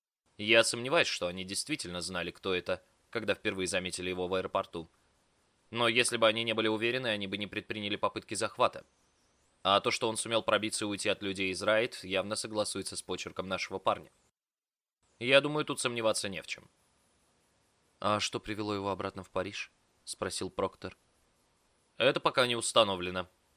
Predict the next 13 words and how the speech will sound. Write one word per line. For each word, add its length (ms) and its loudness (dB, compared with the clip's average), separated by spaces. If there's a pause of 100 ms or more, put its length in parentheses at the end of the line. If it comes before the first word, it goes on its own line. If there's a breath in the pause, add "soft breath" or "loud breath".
(120)
ответил 440 -6
Альварес. 560 -6 (720)
«Но 260 8
видели, 300 4
как 180 0
он 80 0
вошёл 300 4
в 80 -10
квартиру, 400 0
где 140 -6
жила 240 2
некая 280 0
женщина. 540 -4